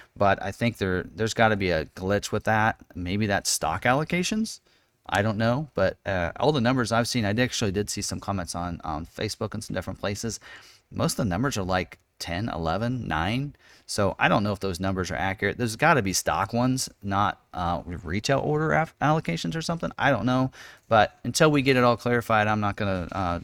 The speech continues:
discuss that too much. Uh, I think, um, I think they got some tweaking to do there, and they'll get it all fixed, figured out. Uh, I can't remember the exact amount offhand. Uh, um, I will tell you, uh, spray and bed liner,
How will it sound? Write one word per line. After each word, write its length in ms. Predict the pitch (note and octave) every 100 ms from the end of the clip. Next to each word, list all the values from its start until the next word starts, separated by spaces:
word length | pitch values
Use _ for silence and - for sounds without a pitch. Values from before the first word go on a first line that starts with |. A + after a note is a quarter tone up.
| - -
discuss 460 | G#2 - - G#2 -
that 180 | G#2+
too 200 | - A#2
much. 380 | G#2+ G#2 G#2 - - - - -
Uh, 280 | F2+ F2 F2
I 20 |
think, 400 | - G#2 - C#2+
um, 420 | F#2 F2 E2 - -
I 80 | G2+
think 220 | - G2
they 100 | G2
got 160 | F#2+ -
some 140 | F2+
tweaking 320 | - G2 F#2+
to 80 | F#2
do 160 | F#2 F2
there, 220 | F2+ F2+
and 100 | E2
they'll 100 | E2
get 120 | D#2+
it 60 | D#2
all 120 | C2+
fixed, 360 | - - - -
figured 280 | - D2+ C2
out. 180 | C2+ _ _ _ _ _ _ _ _ _ _ _ _ _ _ _ _ _ _ _ _ _ _ _ A#2
Uh, 160 | A2+
I 80 | A2+
can't 180 | A#2+ A#2+
remember 300 | A#2 A2 A2
the 60 | G2
exact 400 | G2+ A2+ A2+ -
amount 460 | G2 F#2+ G2+ G#2 -
offhand. 520 | F2 - A#2 A2+ G#2+
Uh, 100 | G#2 G#2 - _ _ -
um, 220 | B2 B2 -
I 120 | C3+
will 120 | D3
tell 200 | - D3+
you, 200 | C#3+ C#3
uh, 140 | B2 A#2+
spray 260 | - C#3
and 120 | C3+
bed 160 | B2 B2+
liner, 340 | C3 C3 C3